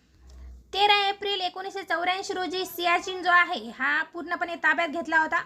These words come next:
हा ताब्यात घेण्यासाठी पाकिस्तान जो आहे, तो प्रयत्न करत होता, परंतु भारतीय सैन्याने ते तेरा एप्रिल एकोणीसशे चौऱ्याऐंशी रोजी सियाचीन हे पूर्णपणे आपल्या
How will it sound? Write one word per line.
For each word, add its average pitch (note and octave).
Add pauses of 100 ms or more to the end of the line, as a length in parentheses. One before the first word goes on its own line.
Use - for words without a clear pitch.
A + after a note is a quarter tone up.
(380)
हा D4
ताब्यात E4+
घेण्यासाठी F4
पाकिस्तान F4+
जो F4
आहे, E4+
तो F4+
प्रयत्न D#4+
करत D#4+
होता, D4+
परंतु C#4+
भारतीय D4
सैन्याने D4+
ते E4 (300)
तेरा D#4
एप्रिल D#4+
एकोणीसशे D#4
चौऱ्याऐंशी D#4
रोजी A#3
सियाचीन C#4+
हे D#4+
पूर्णपणे C#4
आपल्या C4+